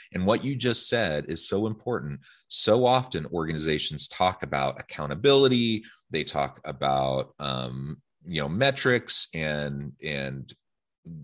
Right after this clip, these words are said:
abiding by policies, practices, procedures of the organization, all of these things, transparency. And,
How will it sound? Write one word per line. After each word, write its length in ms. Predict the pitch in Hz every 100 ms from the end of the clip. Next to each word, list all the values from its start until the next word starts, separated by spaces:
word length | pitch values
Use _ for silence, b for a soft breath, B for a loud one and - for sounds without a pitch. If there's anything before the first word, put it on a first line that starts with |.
| - _ _ _ _ _ _ -
abiding 540 | 78 82 92 90 82
by 400 | 73 67 65 65 -
policies, 540 | - 98 85 78 73
practices, 560 | - 71 69 - 69 -
procedures 540 | - - 78 69 67
of 80 | 67
the 120 | 67
organization, 920 | 57 76 78 82 117 117 - 107 98 - B B _
all 200 | 104 120
of 80 | 101
these 200 | 95 -
things, 380 | 117 95 87 -
transparency. 800 | - 82 - 104 98 - 80 B B B
And, 320 | 104 101 98